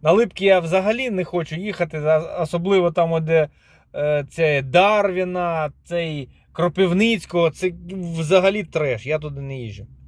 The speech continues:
Так, і от такі, от така в мене тут база стоїть. Отак, двадцять за чотири двадцять п'ять. Суто центральні райони, де тут воно? Ось. Ось дивіться. От такі центральні райони в мене тут. Отак.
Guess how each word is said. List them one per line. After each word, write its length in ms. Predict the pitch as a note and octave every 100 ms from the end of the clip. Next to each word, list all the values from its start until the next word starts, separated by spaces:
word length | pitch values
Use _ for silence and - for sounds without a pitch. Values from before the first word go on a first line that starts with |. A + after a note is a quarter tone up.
| - - - - - - - -
Так, 380 | D#3 C3+ A2+ - _ - - -
і 180 | - B3+
от 160 | G#3+ F#3
такі, 300 | F3 G#3 G3+
от 260 | F3+ D#3
така 240 | D#3 E3 G3+
в 40 |
мене 160 | F3 D#3+
тут 160 | D#3
база 320 | C#3+ C3+ A2+ G#2+
стоїть. 440 | - A2+ G#2 - - - -
Отак, 320 | B2 B2+ A2+
двадцять 440 | D3 A3+ G3+ D3+
за 120 | C#3+
чотири 340 | C3 - - D#3
двадцять 420 | B2+ B2 - A#2+
п'ять. 280 | A2+ G#2 - - - - - - - - - -
Суто 300 | - G#3 F#3
центральні 520 | F3 F3+ F3 F#3+ F3+ F3
райони, 400 | E3+ G#3 G3 D3+
де 180 | C#3
тут 180 | C3 A#2+
воно? 320 | B2 B2 B2 A2 _ _ _ -
Ось. 400 | B2+ A#2+ - - _ _ _ _ _ _ _ _ _
Ось 240 | - D3 B2
дивіться. 520 | B2 A#2+ G#2+ - G#2+ - _ _
От 240 | - F#3+ D#3+
такі 260 | D3+ F#3
центральні 460 | - D3 D#3 D3+ C#3+
райони 420 | C3 B2 A#2 A2
в 40 |
мене 240 | A2 A2 G#2+
тут. 220 | - -
Отак. 420 | B2+ A#2+ A2+ -